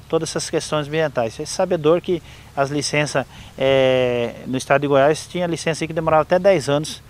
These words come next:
pra ser emitida. E o governo, o, o, o governo, é, adentrou a isso,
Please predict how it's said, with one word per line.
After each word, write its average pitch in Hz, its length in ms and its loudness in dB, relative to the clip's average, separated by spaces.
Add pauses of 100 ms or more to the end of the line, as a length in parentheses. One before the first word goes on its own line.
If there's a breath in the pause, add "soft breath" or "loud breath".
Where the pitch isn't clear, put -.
(260 loud breath)
pra 143 140 0
ser - 160 0
emitida. 147 440 -6 (160)
E 135 60 -6
o 156 80 -4
governo, 147 540 0 (440 loud breath)
o, 123 40 -6
o, 117 540 -2
o - 20 -10
governo, 131 840 -4
é, 127 140 0
adentrou 131 460 0
a 131 40 2
isso, 147 380 -4